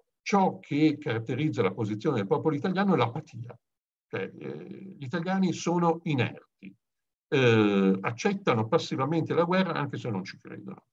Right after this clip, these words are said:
Inoltre in Italia non esiste un gruppo dirigente in grado di compiere un colpo di Stato, cioè eliminare Mussolini e, eh,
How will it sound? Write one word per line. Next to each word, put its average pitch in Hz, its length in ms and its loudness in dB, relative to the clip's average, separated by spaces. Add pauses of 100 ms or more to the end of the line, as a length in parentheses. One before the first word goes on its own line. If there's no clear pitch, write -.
(680)
Inoltre 156 680 8
in 202 160 4
Italia 196 540 2
non 139 180 0
esiste 131 720 -2
un 160 420 2
gruppo 127 680 0
dirigente 104 960 -4 (380)
in 190 160 10
grado 147 760 0
di 160 140 -6
compiere 143 1080 0
un 151 320 2
colpo - 320 2
di 160 120 -4
Stato, - 580 -8
cioè - 180 -10
eliminare 147 520 0
Mussolini 156 800 -2
e, 165 280 -4
eh, 107 380 -6